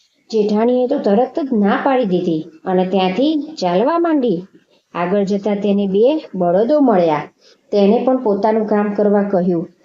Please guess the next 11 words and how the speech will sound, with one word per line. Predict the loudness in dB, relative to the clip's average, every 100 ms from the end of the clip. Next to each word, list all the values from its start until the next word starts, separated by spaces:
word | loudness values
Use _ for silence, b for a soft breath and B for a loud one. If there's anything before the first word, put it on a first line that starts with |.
| b -6
જેઠાણીએ | -2 0 0 2 2 2 2
એમને | 2 0 2
પણ | 0 2 0 -2 -4
નનૈયો | 0 2 2 4 2
ભણાઈ | 0 0 0 0
દીધો | 2 2 0 -2 b b b
અને | 0 0
આગળ | -2 0 0 0 -6 -6
ચાલવા | -4 -2 -2 0
માંડ્યું. | 0 0 0 -4 -10 _ _ -8
આમ | -2 -2